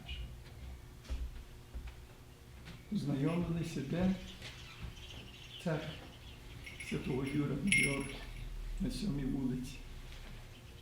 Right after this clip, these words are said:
І розпочали життя, і давали життя.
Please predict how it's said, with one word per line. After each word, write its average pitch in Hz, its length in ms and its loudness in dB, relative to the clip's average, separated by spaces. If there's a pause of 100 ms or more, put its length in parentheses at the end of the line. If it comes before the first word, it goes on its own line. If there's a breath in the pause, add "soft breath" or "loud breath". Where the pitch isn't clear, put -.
(1400)
І 160 80 10
розпочали 226 640 8
життя, 185 340 8 (840)
і 156 60 6
давали 165 480 8 (120)
життя. 117 260 2